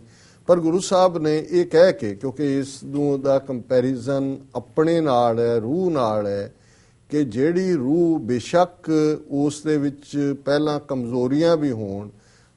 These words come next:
ਪਰ ਜਦੋਂ ਨਿਮਰਤਾ ਨੂੰ ਧਾਰਨ ਕਰ ਲੈਂਦੀ ਹੈ, ਆਪਣੇ ਪਿਆਰੇ ਦੇ ਸਾਹਮਣੇ ਨਿਮਰ ਭਾਵ ਦੇ ਵਿੱਚ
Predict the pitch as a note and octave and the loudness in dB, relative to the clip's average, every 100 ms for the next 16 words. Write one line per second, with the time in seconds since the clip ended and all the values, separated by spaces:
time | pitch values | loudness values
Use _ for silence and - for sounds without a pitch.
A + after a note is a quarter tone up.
0 | _ D#3 D3+ C3 C#3 F3 E3 A2+ B2 C3+ | _ -2 0 0 0 0 0 0 0 0
1 | C#3+ F3+ F#3+ G3+ G3 E3+ B2+ A#2 A2 A2+ | 2 2 2 0 0 0 2 -2 -2 -4
2 | G#2+ A2 G#2 G#2 G2 F#2+ F#2+ - B2 A#2 | -2 -4 -4 -8 -8 -8 -10 -10 -10 -10
3 | - C#3+ C#3+ C#3+ C#3 A#2+ B2+ D#3 D#3 D3 | -6 -2 -2 -2 2 2 4 2 2 0
4 | C#3+ C#3 C#3 C3+ B2 A#2+ A#2 A#2 G#2+ A2+ | -2 -4 -2 -4 -4 -4 -4 -4 -4 2
5 | D3 F#3+ F#3+ D3 B2+ A2+ A2+ A#2 A2 A2 | 4 4 0 2 2 2 -2 -4 -4 -10
6 | - A2+ G#2+ G#2+ | -12 -10 -8 -8